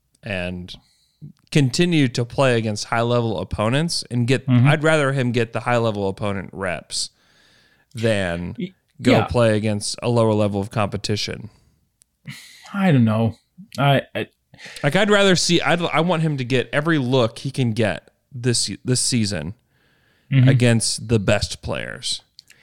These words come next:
Speaker 2: Yeah, but I, I'm not talking about, like, a stable, a stable thing. It's just two weeks, one week.
Speaker 1: Yeah.
Speaker 2: I, I could even see him, if they play the Ignite team,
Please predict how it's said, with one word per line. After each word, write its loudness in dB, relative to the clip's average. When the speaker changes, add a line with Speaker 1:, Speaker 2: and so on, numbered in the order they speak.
Speaker 2:
Yeah, 6
but 2
I, 4
I'm 6
not 4
talking 4
about, 0
like, -4
a -6
stable, 0
a -4
stable 0
thing. -2
It's -6
just -2
two 2
weeks, -6
one 2
week. 0
Speaker 1:
Yeah. 0
Speaker 2:
I, 2
I 6
could 4
even 8
see 4
him, 6
if 0
they 4
play 2
the 2
Ignite 2
team, 2